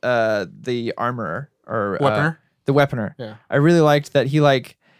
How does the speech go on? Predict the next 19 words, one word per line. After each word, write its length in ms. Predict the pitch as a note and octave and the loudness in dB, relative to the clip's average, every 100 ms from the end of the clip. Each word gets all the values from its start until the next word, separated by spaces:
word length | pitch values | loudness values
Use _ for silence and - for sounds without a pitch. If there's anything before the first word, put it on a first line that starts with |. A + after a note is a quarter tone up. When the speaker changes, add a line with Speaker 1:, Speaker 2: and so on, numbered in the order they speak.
| _ _ _ _ _ D#3 | _ _ _ _ _ -2
Speaker 1:
gave 240 | D3+ F3 E3+ | 2 4 6
it 80 | |
up, 260 | D3+ D3+ - - | 4 2 -2 -6
and 300 | C3+ C3+ C3 | -2 0 0
Aquila 280 | C3 D#3+ D3+ | -2 0 2
was 160 | C#3+ C3+ | 2 0
really 180 | C#3+ C#3 | -4 -4
pissed 340 | C#3+ D3 - | -4 -4 0
at 80 | D#3+ | 2
him, 200 | F3 F#3 | 2 0
and 80 | D3 | 0
he's 100 | C#3+ | 0
Speaker 2:
Mm-hmm. 60 | C#3 | 0
Speaker 1:
like, 80 | - | 0
"I 40 | |
don't 60 | E3 | 0
give 100 | G#2+ | -2
a 20 | |
fuck. 420 | - C3 G#2 - | -4 -4 -4 -6